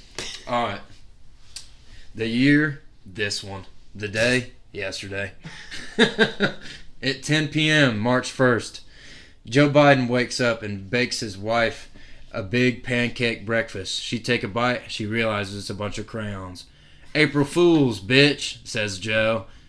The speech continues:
She's like, "That's next month, you fucking cuck." Joe is stupid. <laughs> Joe is dumb. Also, he thinks baking crayons in a pancake is a good prank. But he's a product of his generation. That's what they had to do in Korea to stay alive.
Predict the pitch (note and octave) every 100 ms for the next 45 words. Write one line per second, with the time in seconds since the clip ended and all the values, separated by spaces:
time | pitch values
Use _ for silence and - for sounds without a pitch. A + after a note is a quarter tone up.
0 | - - C3 C3+ A#2+ C#3+ A#2 A#2 C3+ D3+
1 | - E3 D#3+ B2 A#2+ - D3 C3 C3 G#2+
2 | - B2+ B2 - - - - - G#2+ G#2+
3 | A2+ A#2 A#2 - A2 F#2+ F#2+ F2 - -
4 | - - - - - - C#3+ - - G#3
5 | - - - - G2+ B2 C#3 C#3 B2+ C#3+
6 | D3+ A#2 F2+ - B2 C#3 - C#3 C#3 C#3+
7 | B2+ G2 B2 A#2+ A2+ - A#2+ B2 B2+ B2
8 | A#2 C3+ B2+ G#2 F#2+ F#2+ F#2+ F#2 G2 F#2+
9 | G#2+ F#2 F2+ - - - - - - -
10 | - A#2+ C3 A#2+ A2 C3 A#2+ A#2+ C3 B2
11 | A#2+ C3+ C3 B2 C3 B2+ G#2 G2 - -
12 | - C#3 D3 A#2+ A#2 A#2+ A2+ B2 A2+ A2
13 | A#2+ B2+ G2+ G2 - F#2 G2 F#2+ F2+ F#2
14 | -